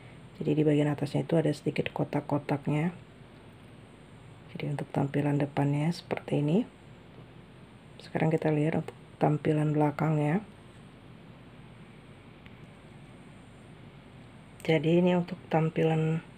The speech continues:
belak-, bagian belakangnya, ya. Jadi, seperti ini.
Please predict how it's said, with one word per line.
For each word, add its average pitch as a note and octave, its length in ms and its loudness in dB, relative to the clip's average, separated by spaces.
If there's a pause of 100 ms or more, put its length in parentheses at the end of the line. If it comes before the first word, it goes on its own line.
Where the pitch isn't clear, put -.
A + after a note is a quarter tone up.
(320)
belak-, D#3+ 400 4 (160)
bagian D#3 400 4
belakangnya, D#3+ 640 2
ya. C#3+ 160 2 (1400)
Jadi, D3 160 -4
seperti D3+ 480 -2
ini. D#3 200 2